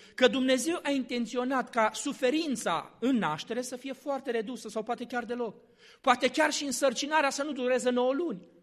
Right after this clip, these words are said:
Că a spus, "Voi mări foarte mult și suferința și însărcinarea." Cine știe cum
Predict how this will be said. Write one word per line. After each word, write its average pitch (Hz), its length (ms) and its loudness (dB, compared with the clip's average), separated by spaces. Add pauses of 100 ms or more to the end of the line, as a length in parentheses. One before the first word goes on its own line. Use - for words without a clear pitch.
(280)
Că - 80 2
a 240 40 6
spus, 247 220 2
"Voi 285 200 6
mări 277 240 6
foarte 311 300 6
mult 269 180 2
și 359 140 0
suferința 330 520 0
și 339 180 -2
însărcinarea." 180 640 -4 (220)
Cine 427 300 -2
știe 233 200 0
cum 294 320 2